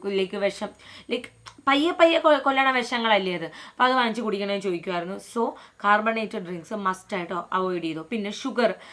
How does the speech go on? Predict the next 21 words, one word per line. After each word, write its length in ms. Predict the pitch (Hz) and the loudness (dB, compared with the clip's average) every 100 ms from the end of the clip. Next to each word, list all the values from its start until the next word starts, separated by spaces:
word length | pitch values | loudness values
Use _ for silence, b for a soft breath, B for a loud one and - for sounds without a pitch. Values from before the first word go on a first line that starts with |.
| B 277 | B 4
അതായത് 240 | 311 302 | 4 4
ഷുഗർ 160 | 285 294 | 4 4
എന്ന് 100 | 302 | 6
പറയുമ്പോൾ 200 | 269 269 | 2 -2
നിങ്ങൾ 120 | 269 269 | -4 -6
ചുമ്മാ 140 | 269 285 269 | -2 0 0
പഞ്ചസാര 420 | 240 277 302 294 269 | -2 0 2 4 4
വാ-, 60 | 226 233 | 2 0
വാരി 160 | 226 220 | 0 0
തട്ടി 140 | 214 214 | -2 -2
തന്നെ, 120 | 202 | -2
അതൊരു 220 | 208 285 240 | -2 -2 -4
പ്രശ്നമാണ്, 340 | 214 - 214 190 | -6 -4 -4 -2
അങ്ങനെയല്ല. 340 | 214 247 190 269 B B B - | -4 -2 -2 -2 B B B -2
കേക്ക്, 520 | 247 240 226 - 208 196 196 B B - 302 | 2 2 2 -2 0 0 0 B B -2 2
ഏ, 20 | 302 302 294 294 294 - | 4 2 0 0 -2 -2
ഇത് 140 | 175 196 190 185 185 | -2 -2 -2 -6 -6
കുറേ 160 | 214 202 202 | -2 -2 -2
ഗുലാ-, 280 | 208 208 202 202 | 0 2 0 -2
ഗുലാബ് 340 | 220 208 202 170 | 2 4 2 0
ജാം, 280 | 180 175 | 0 2